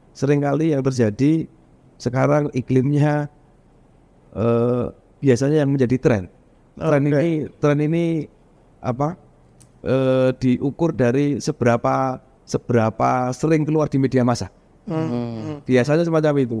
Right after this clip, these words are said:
Speaker 1: karena mereka menganggap yang biasanya sering muncul di media massa nanti akan, apa namanya, akan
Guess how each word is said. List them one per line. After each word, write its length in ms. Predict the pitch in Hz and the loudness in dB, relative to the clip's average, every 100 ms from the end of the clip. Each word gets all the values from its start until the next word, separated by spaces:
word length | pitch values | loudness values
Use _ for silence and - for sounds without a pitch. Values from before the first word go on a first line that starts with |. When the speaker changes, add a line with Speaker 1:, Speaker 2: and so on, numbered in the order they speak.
| - | -6
Speaker 1:
karena 320 | 123 147 170 165 | -4 -2 -2 -2
mereka 320 | 120 143 165 | -2 -2 -2
menganggap 400 | 170 165 139 165 - _ _ _ | -2 -2 0 -2 -6 _ _ _
yang 640 | 131 127 123 123 123 127 - _ _ _ - | 0 2 2 0 -2 -4 -8 _ _ _ -2
biasanya 320 | 120 123 139 | 0 2 2
sering 160 | 147 143 | 0 0
muncul 240 | 147 147 143 | -2 -2 0
di 80 | 127 | 2
media 320 | 123 120 113 | 2 2 2
massa 400 | 113 113 165 190 - _ | 2 2 0 -2 -8 _
nanti 320 | - 123 147 | -2 0 2
akan, 560 | 143 139 139 139 92 107 | 0 0 0 0 -2 -4
apa 320 | 87 120 127 | -2 -2 -2
namanya, 480 | 139 131 131 127 95 | -2 0 0 -2 -4
akan 560 | - 127 127 123 123 | -4 -2 -2 -2 -4